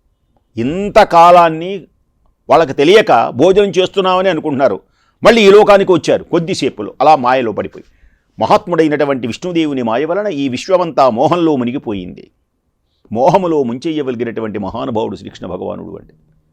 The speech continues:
అటువంటి విష్ణుమాయ వలన గోపబాలకులు ఏడాది కాలాన్ని తెలుసుకోలేకపోయినారు అంటే అందులో ఆశ్చర్యమేమున్నది? అసలు మనమే తెలుసుకోలేము ఎన్ని జన్మలు ఎత్తినా.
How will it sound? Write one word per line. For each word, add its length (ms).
అటువంటి 340
విష్ణుమాయ 500
వలన 240
గోపబాలకులు 800
ఏడాది 420
కాలాన్ని 400
తెలుసుకోలేకపోయినారు 1040
అంటే 680
అందులో 340
ఆశ్చర్యమేమున్నది? 1000
అసలు 220
మనమే 360
తెలుసుకోలేము 540
ఎన్ని 160
జన్మలు 340
ఎత్తినా. 360